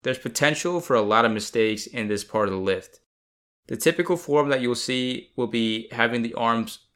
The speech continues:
out all the way to the point where they make a straight horizontal line with the shoulders.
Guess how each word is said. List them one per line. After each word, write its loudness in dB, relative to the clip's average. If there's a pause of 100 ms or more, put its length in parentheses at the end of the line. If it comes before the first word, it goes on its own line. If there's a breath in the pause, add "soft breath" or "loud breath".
(180)
out 4
all 4
the 2
way 4
to -6
the -2
point -2
where 4 (120)
they 2
make 2
a 2
straight -4
horizontal 0
line 0
with -8
the -10
shoulders. -4